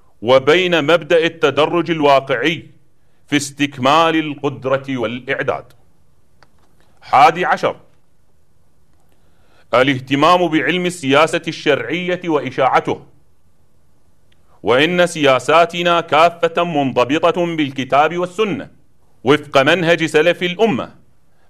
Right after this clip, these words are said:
الذي يجمع بين الأصالة والتجديد، وإن حقيقة السياسة تحقيق الإصلاح،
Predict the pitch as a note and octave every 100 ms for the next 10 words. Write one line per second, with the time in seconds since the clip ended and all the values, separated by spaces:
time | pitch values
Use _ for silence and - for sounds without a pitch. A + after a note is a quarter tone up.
0 | - A2 B2 D#3+ F#3 F3+ C#3 D3+ F3 E3
1 | E3 D3 C#3+ C3 C3 B2 B2+ D3+ E3 E3
2 | F3 E3+ F3+ F3 F3 F#3 - - _ _
3 | _ _ _ - - A2+ B2 D3+ F3+ F3
4 | E3+ D3+ D3 E3+ E3+ F3 E3+ - B2 C#3+
5 | E3 F3 E3+ F3+ C#3 - C#3 D#3 F3 D#3
6 | C#3 D3+ D3+ - -